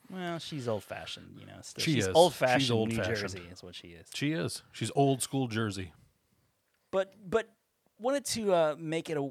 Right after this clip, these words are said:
Speaker 1: people aware of the feed. You, if you, I mean, obviously, if you like Cinemasters of the Universe, you're a big fan of the Big Geek Podcast as well.
Speaker 2: Yes.
Speaker 1: The nostalgia-themed podcast that I do with my buddy Nick Wright, who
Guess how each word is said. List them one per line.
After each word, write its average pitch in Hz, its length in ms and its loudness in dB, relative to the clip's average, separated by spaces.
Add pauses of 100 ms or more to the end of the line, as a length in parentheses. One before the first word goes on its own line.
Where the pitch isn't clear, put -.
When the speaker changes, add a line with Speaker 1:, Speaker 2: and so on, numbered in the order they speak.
(120)
Speaker 1:
people 143 300 -6
aware 117 440 2
of 98 160 -4
the 95 80 -8
feed. 101 560 -6
You, 123 260 -4
if 135 200 -2
you, 160 420 -4
I 175 40 -4
mean, 190 220 -6 (420)
obviously, 156 640 0
if - 140 -8
you 147 100 -2
like 131 160 0
Cinemasters 113 520 -2
of 95 60 -8
the 98 60 -4
Universe, 95 460 -4
you're 110 100 -4
a 98 40 -2
big 98 200 -4
fan 95 240 -8
of 87 60 -10
the - 80 -12
Big - 220 -12
Geek - 180 -20
Podcast - 560 -14
as - 80 -20
well. 92 260 -12
Speaker 2:
Yes. 95 360 -6 (240)
Speaker 1:
The 101 520 -6 (640)
nostalgia-themed 104 1300 -6
podcast 101 580 -8
that 117 60 -12
I 98 40 -12
do 98 320 -12
with 98 140 -18
my 95 80 -14
buddy 92 240 -16
Nick 85 200 -20
Wright, 135 340 -4 (120)
who 107 240 -10